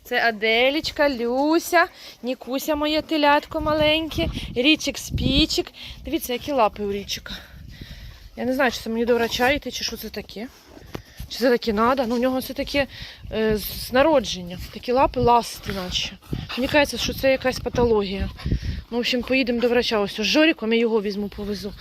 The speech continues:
Так, давайте хвастатися, друзі. Значить, е, два дня пройшло, і, м, я не знімала, бо то світла не було, то не зарядила телефон. В общем, е, ми обгородилися вже і загородилися від сусідів других.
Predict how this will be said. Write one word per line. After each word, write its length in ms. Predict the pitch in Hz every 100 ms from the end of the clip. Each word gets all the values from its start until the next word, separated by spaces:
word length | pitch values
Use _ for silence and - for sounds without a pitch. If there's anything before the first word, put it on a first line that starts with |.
| - - - -
Так, 160 | 226
давайте 300 | 226 277 330
хвастатися, 680 | 285 240 202 - 202 - 196 196
друзі. 340 | 247 254 202 185 - - - - - - -
Значить, 360 | 214 226 220
е, 460 | 127 214 214 202 208
два 240 | 196 247
дня 200 | 220 220
пройшло, 540 | 220 226 - 247 294 349
і, 440 | 240 233 233 233 214 - -
м, 200 | 214 202 - - - -
я 120 | 262
не 100 | 254
знімала, 420 | 220 254 370 311
бо 100 | 214
то 100 | 220
світла 380 | - 349 349 302
не 100 | 285
було, 300 | 254 269 277
то 220 | - 208 - - - -
не 80 | 233
зарядила 440 | 220 226 262 240
телефон. 640 | - 202 208 - 330 349
В 40 | 277
общем, 360 | 247 - 233 - - - - -
е, 320 | - 208 208
ми 200 | 214 320
обгородилися 840 | 214 190 202 208 180 185 175 - 190
вже 340 | 175 190 277 392 -
і 80 | 220
загородилися 840 | 208 196 208 185 240 320 - 311
від 340 | 214 202 269 -
сусідів 600 | - 196 - - 202 254 269
других. 640 | 190 170 160 170 220 -